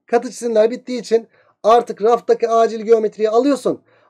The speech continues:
Acil geometri kitabındaki katı cisimler testlerini de çözüyorsun. Bak fasikülle yaptığımız işlemlerde ne yaptık?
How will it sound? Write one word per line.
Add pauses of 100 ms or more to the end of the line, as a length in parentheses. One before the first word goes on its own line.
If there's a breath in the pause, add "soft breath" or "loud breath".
Acil
geometri
kitabındaki
katı
cisimler
testlerini
de
çözüyorsun. (520)
Bak (320)
fasikülle
yaptığımız
işlemlerde
ne
yaptık?